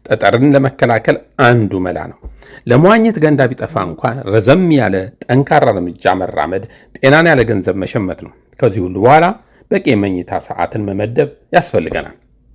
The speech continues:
ይህ ሁሉ ሳይሆን ቀርቶ ጠጠር ከተከሰተ የሚከተሉት የህክምና ዘዴዎች አሉ። ህክምናዎቹ እንደ ጠጠሩ መጠን አይነትና በሚያስከትላቸው ምልክቶች ላይ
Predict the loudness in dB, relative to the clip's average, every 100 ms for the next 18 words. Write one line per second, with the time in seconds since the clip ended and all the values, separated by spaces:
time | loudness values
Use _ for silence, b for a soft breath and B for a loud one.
0 | B B B 4 6 6 4 2 2 2
1 | 2 0 -4 -12 -12 -12 -12 -14 _ -8
2 | -4 -2 -2 0 0 -2 -8 -12 -8 -8
3 | -4 2 2 2 0 -2 0 -2 -4 -6
4 | -6 -6 -6 -4 0 2 2 -2 -6 -10
5 | _ _ B B -12 -4 -2 -2 -2 -4
6 | -2 -2 -2 -4 _ 2 4 4 2 2
7 | 0 -4 -6 -8 -4 -2 0 0 -2 -6
8 | -8 0 2 4 0 -2 -4 -2 -4 -2
9 | -2 -2 -4 -8 -10 -4 0 0